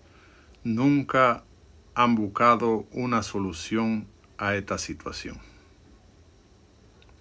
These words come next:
Todos los gobiernos prometen resolver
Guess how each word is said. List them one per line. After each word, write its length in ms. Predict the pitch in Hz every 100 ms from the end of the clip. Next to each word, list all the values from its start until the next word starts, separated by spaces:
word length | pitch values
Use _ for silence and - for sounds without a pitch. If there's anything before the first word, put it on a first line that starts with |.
| - - - - - - - - - -
Todos 340 | 127 127 127
los 140 | 120 110
gobiernos 720 | 110 104 127 135 131 123 110
prometen 880 | 110 107 104 139 147 - 135 113 -
resolver 1080 | 104 113 98 - 101 90 95 120 139 131